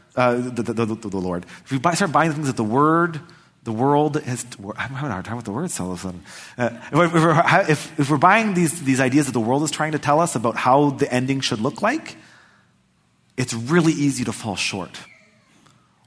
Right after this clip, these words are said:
Or you get that ending and you realize, This is not as fun as I thought it would be. This is not as meaningful and significant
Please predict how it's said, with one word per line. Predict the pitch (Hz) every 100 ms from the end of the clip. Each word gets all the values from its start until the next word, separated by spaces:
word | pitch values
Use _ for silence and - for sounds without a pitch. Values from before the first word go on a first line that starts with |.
| -
Or | 160 180 240 233 - - _
you | - 135
get | 113 220
that | 208 135
ending | 120 113 123 139 156
and | 120
you | 120
realize, | 135 135 127
This | 170
is | 202 143
not | 143 139
as | 131
fun | - 143
as | 139
I | 117
thought | 98 170
it | 104
would | 90 90
be. | 87 87 - _ _ _ _ _ _ _ _ _ _ _ _ _ _ _ _ _
This | -
is | 120 113
not | 131 156 160 151 - - _ _ -
as | 127 123
meaningful | 123 147 175 175 - 107 107
and | 107
significant | - 104 123 170 147 - 92 87 -